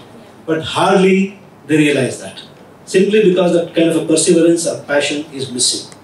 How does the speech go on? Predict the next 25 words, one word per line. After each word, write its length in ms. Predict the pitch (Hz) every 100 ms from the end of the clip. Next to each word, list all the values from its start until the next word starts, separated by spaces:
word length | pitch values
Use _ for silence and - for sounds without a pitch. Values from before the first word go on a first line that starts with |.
| - - -
And 120 | 135
you 80 | 143
have 100 | 131
to 60 | -
discover 360 | 143 - 175
your 220 | 170 165 165
passion. 460 | 165 165 185 185 - - - -
Make 260 | 143 185 185
sure 180 | 196 190
that 240 | 196 196
you 100 | 165
are 80 | 165
on 100 | 160
a 100 | 151
journey 380 | 147 156 180 185
which 120 | 156
is 180 | 147 -
completely 540 | 151 156 196 196 160
uncertain 460 | 165 180 180 175 165
in 120 | 160
nature, 360 | 160 156 170 170
at 160 | 135
least 200 | 196 180
for 100 | 156
a 120 | 143